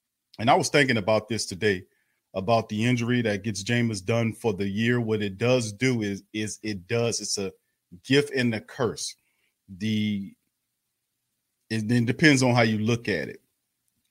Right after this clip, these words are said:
It's all, it's all perspective. But what it does do is it does lock Jameis back to the Saints at a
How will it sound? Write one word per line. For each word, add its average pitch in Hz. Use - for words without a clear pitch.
It's 110
all, 113
it's 110
all 117
perspective. -
But 104
what 113
it 98
does 123
do 120
is 98
it 101
does 123
lock 113
Jameis 117
back 113
to -
the 95
Saints 107
at 104
a 101